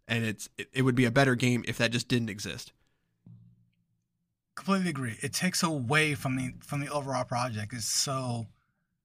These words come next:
Speaker 1: Bad.
Speaker 2: not well thought out. It is
Speaker 1: Right.
Speaker 2: really, like, it's so bad I played it once and never again. Like,
Speaker 1: Yeah.
Speaker 2: it's just, like,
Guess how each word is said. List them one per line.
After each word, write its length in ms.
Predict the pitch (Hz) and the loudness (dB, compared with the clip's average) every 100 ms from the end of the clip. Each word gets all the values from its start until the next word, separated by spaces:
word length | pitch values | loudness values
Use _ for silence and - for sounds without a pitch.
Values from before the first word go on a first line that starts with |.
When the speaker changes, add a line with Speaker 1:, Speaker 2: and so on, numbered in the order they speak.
| _ _ _ _ _ _ _ _ _ | _ _ _ _ _ _ _ _ _
Speaker 1:
Bad. 260 | 175 117 123 143 | -2 -2 -2 -6
Speaker 2:
not 720 | 147 139 135 135 143 143 - _ | -4 -2 -2 2 4 2 0 _
well 360 | 120 139 131 127 | -2 0 0 -2
thought 320 | - 127 117 | 0 0 0
out. 300 | 117 101 - | 0 -2 -6
It 80 | 139 | -4
is 380 | 143 147 135 123 | 0 0 0 0
Speaker 1:
Right. 180 | 117 110 110 113 | 0 -2 -4 -2
Speaker 2:
really, 720 | 143 151 139 131 123 117 113 - _ _ _ _ _ _ _ _ _ _ _ _ _ _ _ _ - | 0 2 0 -4 -4 -4 -6 -10 _ _ _ _ _ _ _ _ _ _ _ _ _ _ _ _ -4
like, 260 | 147 - - _ - - - - _ _ _ _ _ - | -4 -4 -14 _ -14 -14 -16 -20 _ _ _ _ _ -4
it's 200 | 202 - | -2 0
so 380 | - - 208 190 | 0 4 6 4
bad 300 | 135 170 160 | 8 10 10
I 80 | |
played 220 | 147 170 147 | 6 2 0
it 100 | 131 | -2
once 340 | 131 147 - | 0 0 2
and 80 | 135 | 2
never 260 | 127 107 | 2 -2
again. 360 | 110 107 98 - - _ - | -4 -4 -8 -10 -20 _ -6
Like, 280 | 131 123 | -2 -2
Speaker 1:
Yeah. 40 | 131 | -4
Speaker 2:
it's 100 | 127 | -4
just, 300 | 135 - - | -2 -2 -2
like, 160 | 131 | -6